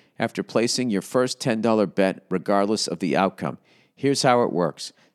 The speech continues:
Download the Bet M G M app and sign up using bonus code burr, B U R R. Take your first ten dollar bet on any event. You'll receive two hundred dollars in free bets,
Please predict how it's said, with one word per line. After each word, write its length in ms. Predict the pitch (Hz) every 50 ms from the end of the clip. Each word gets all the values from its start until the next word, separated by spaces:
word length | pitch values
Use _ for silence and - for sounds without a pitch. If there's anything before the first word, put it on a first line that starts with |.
| _ _ -
Download 440 | 113 110 117 131 135 135 135 135 113
the 80 | 113
Bet 240 | 92 - 117 113 -
M 180 | 80 117 110 104
G 200 | - - 95 98
M 140 | 98 92 78
app 300 | - - 95 104 101 - -
and 120 | - 87 -
sign 300 | - - 98 98 95 101
up 220 | 98 - - -
using 360 | 90 95 95 90 101 95 90
bonus 420 | - - 85 90 92 95 95 - -
code 340 | - - 92 87 85 -
burr, 240 | - 85 80 73 69
B 180 | - - 90 95
U 160 | 101 104 98
R 180 | - 76 87 71
R. 240 | 60 73 67 64 - _ _ _ _ _ _ _ _ _
Take 280 | - 127 127 127 - -
your 80 | 127 -
first 460 | - - 127 131 135 - - - - _ _ _ _ _ _ _ -
ten 220 | - 123 117 120
dollar 260 | 117 117 113 110 104
bet 300 | 87 - 101 98 98 95 -
on 140 | 82 87 -
any 260 | - 87 104 113 110
event. 380 | 107 85 - 85 78 80 82 - _ _ _ _ _
You'll 140 | - 95 90
receive 360 | 90 87 - - 107 92 -
two 180 | - - 151 156
hundred 220 | 156 139 135 110
dollars 360 | 120 110 110 110 110 101 -
in 80 | 85 73
free 280 | - - - 147 143
bets, 440 | 113 - 82 80 82 - - - -